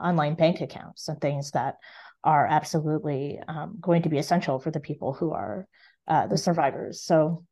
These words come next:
Speaker 1: um, yeah, I think, you know, just always thinking about the, the deep levels of embodiment and materiality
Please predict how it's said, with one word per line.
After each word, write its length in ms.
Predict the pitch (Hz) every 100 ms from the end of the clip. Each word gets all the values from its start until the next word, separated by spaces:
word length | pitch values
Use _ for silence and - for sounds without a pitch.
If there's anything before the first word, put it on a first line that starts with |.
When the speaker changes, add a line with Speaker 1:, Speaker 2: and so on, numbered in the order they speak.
| _ - _ _ _ _ _ -
Speaker 1:
um, 460 | 202 185 170 165 151 - _ _ -
yeah, 160 | 190
I 80 | 160
think, 340 | 214 196 - - - _ -
you 120 | 185
know, 220 | 170 151
just 280 | 156 202 202
always 340 | - 185 175 170
thinking 340 | 165 165 160
about 340 | 156 143 - -
the, 180 | 165 156
the 60 |
deep 300 | 165 165 156
levels 500 | 175 160 147 143 151 -
of 120 | 165
embodiment 640 | 170 165 143 160 175 185
and 180 | - 165
materiality 840 | 151 156 180 156 139 170 208 247